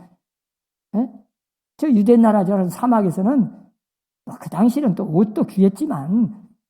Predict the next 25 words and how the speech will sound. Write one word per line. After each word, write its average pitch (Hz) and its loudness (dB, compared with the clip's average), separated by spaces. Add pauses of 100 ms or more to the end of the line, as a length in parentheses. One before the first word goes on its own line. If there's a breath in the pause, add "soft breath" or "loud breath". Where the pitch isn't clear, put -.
(200)
옷 330 2
한 392 -6
벌 403 2
가지고 233 -2
그냥 214 -2 (560)
이불도 294 8
되고, 220 -4 (420)
예? 214 -2 (760)
그냥 214 2
옷도 269 4
되고, 226 -4 (280)
겉옷도 285 6
되고, 247 -4 (760)
뭐 233 2
그때 214 0
당시에 269 4
무슨 202 0
속옷이 311 -2
얼마나 285 -4
있겠어요. 240 -8 (340)
그냥 311 6
옷 330 0
한 403 -10
벌이면 427 -4
끝나. 214 -10